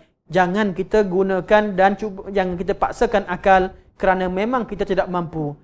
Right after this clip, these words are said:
Antara perkara ilmu yang kita tak mampu ialah berkaitan dengan qada dan qadar Allah Subhanahu Wa Taala. Sebab itulah permasalahan qada dan qadar diletakkan dalam masalah rukun iman, bukan kepada rukun Islam. Hmm, iman.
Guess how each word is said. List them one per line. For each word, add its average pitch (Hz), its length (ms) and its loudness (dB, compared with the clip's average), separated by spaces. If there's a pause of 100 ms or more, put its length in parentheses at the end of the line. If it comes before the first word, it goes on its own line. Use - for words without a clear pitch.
(140)
Antara 214 480 4
perkara 220 560 4
ilmu 214 240 2
yang 196 160 2
kita 190 80 -8
tak 185 160 0
mampu 190 320 0
ialah 208 160 4
berkaitan 185 560 -2
dengan 185 80 -6
qada 190 400 2
dan 170 160 -6
qadar 185 320 4
Allah 180 240 2
Subhanahu 175 560 -2
Wa 175 40 -4
Taala. 151 440 -2 (240)
Sebab 214 240 2
itulah 277 240 4
permasalahan 220 640 4
qada 226 320 6
dan 220 240 0
qadar 208 480 6 (160)
diletakkan 226 1200 4
dalam 208 560 6 (240)
masalah 208 720 4 (200)
rukun 202 440 2
iman, 220 480 4
bukan 190 440 0
kepada 190 360 4
rukun 180 240 -4
Islam. 160 400 0 (800)
Hmm, 190 160 -8
iman. 190 440 4